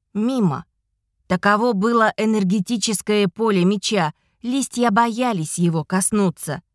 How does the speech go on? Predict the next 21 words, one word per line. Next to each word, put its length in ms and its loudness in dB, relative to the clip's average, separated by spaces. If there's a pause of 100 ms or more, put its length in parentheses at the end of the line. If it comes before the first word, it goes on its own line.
(260)
Они 260 2
оставались 680 0
целыми, 520 -2 (260)
потому 340 2
что 260 0
обходили 760 -2
меч 360 0
стороной, 640 -2 (340)
оплывали 580 -2
его. 360 -6 (840)
Это 480 0 (220)
второй 520 0
вид 240 -4
защиты. 640 -4 (520)
На 160 2
такого 420 0
человека 640 -2
просто 320 -2
боятся 540 -2
нападать 640 -2 (280)
или 380 0